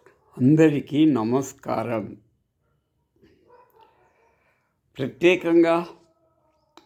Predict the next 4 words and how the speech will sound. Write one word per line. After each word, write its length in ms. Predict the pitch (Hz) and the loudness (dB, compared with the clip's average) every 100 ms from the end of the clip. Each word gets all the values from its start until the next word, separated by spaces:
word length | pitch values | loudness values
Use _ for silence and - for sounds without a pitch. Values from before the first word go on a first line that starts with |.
| - | -10
యువతకు 800 | 123 135 147 165 156 131 - 110 _ _ _ _ _ _ _ _ _ _ _ _ _ _ _ _ _ _ _ _ _ _ | -4 0 0 0 -2 -6 -8 -20 _ _ _ _ _ _ _ _ _ _ _ _ _ _ _ _ _ _ _ _ _ _
యువ 380 | 117 143 160 135 | 0 2 4 4
జనోత్సవ 1040 | 147 143 139 156 196 196 - - 165 147 139 | 2 0 2 2 2 -2 -12 -4 -2 -2 -4
శుభాకాంక్షలు. 1080 | - 120 135 147 139 117 110 - 123 95 | -6 -4 -2 -4 -6 -8 -10 -14 -16 -18